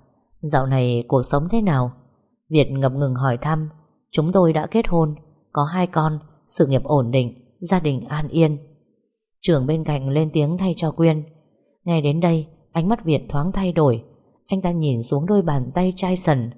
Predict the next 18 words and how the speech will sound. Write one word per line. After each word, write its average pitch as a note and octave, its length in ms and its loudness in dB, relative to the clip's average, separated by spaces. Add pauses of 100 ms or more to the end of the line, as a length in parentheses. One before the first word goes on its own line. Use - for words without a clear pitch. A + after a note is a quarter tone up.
(180)
đang E3+ 200 -2
đan E3 340 -2
vào C3 340 0
nhau D#3+ 300 -2
của D3 120 4
mình, B2 380 -2 (340)
gắng D#3+ 260 0
gượng G3 280 2
lên F3 220 0
một C#3 60 2
nụ C3+ 260 0
cười B2+ 280 2
chua D#3+ 220 0
xót, G3+ 280 -2 (540)
mừng C#3 260 0
cho D#3+ 120 -2
hai D#3+ 220 -2
người. B2+ 360 0